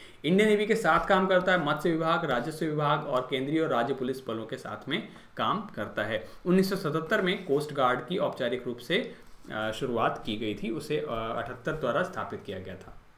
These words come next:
ठीक है, तो इसका जो मुख्य को-, जो <clears throat> आपका एम है, वो है आपका, इसका,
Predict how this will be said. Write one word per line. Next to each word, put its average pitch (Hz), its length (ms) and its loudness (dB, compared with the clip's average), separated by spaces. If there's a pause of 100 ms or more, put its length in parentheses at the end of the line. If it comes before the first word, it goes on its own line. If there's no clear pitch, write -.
ठीक 240 140 -2
है, - 160 -4 (1040)
तो 170 160 6
इसका 175 200 4
जो 226 120 8
मुख्य 208 280 4
को-, 190 440 8
जो 170 460 2
<clears throat> - 100 8
आपका 175 380 6 (100)
एम 220 240 6
है, 214 160 4
वो 208 140 4
है 180 160 4
आपका, 175 400 4
इसका, 185 400 6